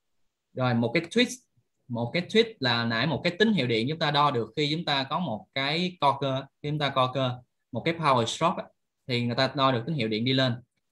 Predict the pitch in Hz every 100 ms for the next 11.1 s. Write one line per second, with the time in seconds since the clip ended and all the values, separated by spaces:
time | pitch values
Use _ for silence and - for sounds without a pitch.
0 | _ 113 110 110 143 123 104 113 107 147
1 | - 214 - - _ _ 127 135 127 147
2 | 151 202 - - 113 104 98 - _ _
3 | _ 135 139 175 180 226 143 127 123 123
4 | 151 160 143 131 117 104 120 117 113 139
5 | 143 127 131 147 143 101 95 _ _ _
6 | _ _ _ _ _ _ - 120 113 107
7 | _ _ 143 143 127 104 110 107 104 -
8 | _ _ _ _ _ _ _ _ _ 135
9 | 131 104 117 135 127 131 127 101 110 123
10 | 151 165 - _ 110 113 127 123 113 -